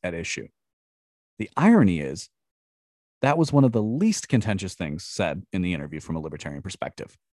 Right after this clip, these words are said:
I started writing content and producing a show precisely for situations like this. I, L B Muniz,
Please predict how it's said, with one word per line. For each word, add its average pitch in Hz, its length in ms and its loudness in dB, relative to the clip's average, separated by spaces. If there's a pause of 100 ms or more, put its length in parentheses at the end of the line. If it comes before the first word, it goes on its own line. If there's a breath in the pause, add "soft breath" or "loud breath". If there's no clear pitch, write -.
(1120)
I 127 100 4
started 160 340 4
writing 135 240 6
content 98 400 0
and 95 60 -2
producing 110 340 2
a 117 40 2
show 92 220 -2
precisely 123 680 2
for 98 120 -4
situations 82 600 -6
like 69 160 -10
this. - 260 -12 (880)
I, 110 440 6 (400)
L 101 140 2
B 117 100 6
Muniz, 120 560 4